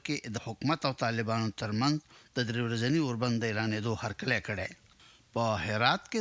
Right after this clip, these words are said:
د یو ماین په چاودنه کې درې کسان وژل شوي او څلور کسان ټپیان شوي دي. چاودنه په یوه مسافر وړونکي فلاینګ کوچ پورې د مقناطیسي ماین د لګولو له امله وشوه. دا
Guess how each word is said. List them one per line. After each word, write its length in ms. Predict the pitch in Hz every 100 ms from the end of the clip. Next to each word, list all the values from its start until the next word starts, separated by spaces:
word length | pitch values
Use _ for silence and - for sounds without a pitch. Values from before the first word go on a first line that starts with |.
| 202
د 20 | 214 196
یو 60 | 180 170
ماین 180 | 190 175
په 60 | 160
چاودنه 420 | 160 139 139 170 170
کې 100 | 156 127
درې 160 | 131 175
کسان 260 | 135 - 139
وژل 280 | 127 117 113 -
شوي 160 | 151 160
او 80 | 139
څلور 220 | 127 143 135
کسان 260 | 113 127 127 -
ټپیان 320 | - 110 110 101
شوي 200 | 117 104 90
دي. 80 | 90 - - - -
چاودنه 480 | 104 107 143 175 165
په 60 | 165 143
یوه 160 | 135 123 113
مسافر 340 | 120 113 110 123
وړونکي 420 | 139 175 - 101 -
فلاینګ 300 | 147 123 117 -
کوچ 140 | 165 143
پورې 240 | 160 156 156 - 110
د 20 | 113 101 98 - - 139
مقناطیسي 640 | - 123 120 139 139 202 175
ماین 180 | 147 123
د 60 | 117 120
لګولو 400 | 110 120 143 143 - 131
له 40 | 120
امله 200 | 123 123 123
وشوه. 300 | 107 113 92 - - - - _ - 139
دا 80 | 120